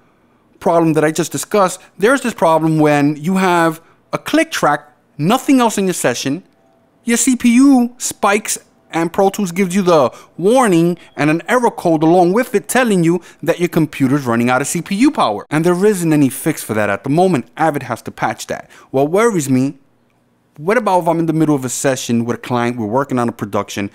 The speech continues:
and that happens? That kinda sucks. Your creativity goes right out the door. I get it, bugs are gonna be there, it's gonna happen. These programs are made by people, and there are a lot of different configurations in computers, so problems are gonna happen.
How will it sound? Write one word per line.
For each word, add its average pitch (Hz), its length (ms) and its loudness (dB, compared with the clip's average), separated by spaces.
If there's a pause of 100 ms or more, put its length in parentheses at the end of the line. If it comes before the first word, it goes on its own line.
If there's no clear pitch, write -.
(140)
and 131 140 -6
that 170 200 -2
happens? - 580 -8 (300)
That 104 120 -6
kinda 113 180 -4
sucks. - 380 -4
Your 98 80 -8
creativity 170 680 -6
goes 101 260 -4
right 123 300 0
out 143 140 0
the 127 60 -12
door. 92 300 -6 (600)
I 170 100 0
get 185 200 2
it, 175 220 -6
bugs 147 220 2
are 160 60 0
gonna 147 140 2
be 147 180 2
there, 143 400 2 (240)
it's - 160 -8
gonna 156 280 0
happen. 135 600 0 (200)
These 139 120 -2
programs 127 560 0
are 113 60 -4
made 120 160 -2
by 139 140 0
people, 131 420 -2
and 240 260 -2
there 254 140 2
are 247 80 2
a 233 80 0
lot 220 200 0
of 220 60 -2
different 208 280 -2
configurations 185 720 -2
in 175 80 -6
computers, 233 520 0 (140)
so 285 160 2
problems 240 500 2 (140)
are 220 240 2
gonna 165 240 2
happen. 208 480 -4